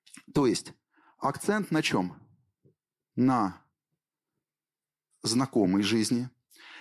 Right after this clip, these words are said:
не на шоковости,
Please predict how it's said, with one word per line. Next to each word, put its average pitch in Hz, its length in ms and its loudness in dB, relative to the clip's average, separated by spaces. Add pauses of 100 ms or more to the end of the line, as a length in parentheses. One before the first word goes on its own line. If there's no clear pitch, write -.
(260)
не 147 400 4
на 123 460 2 (520)
шоковости, 113 800 0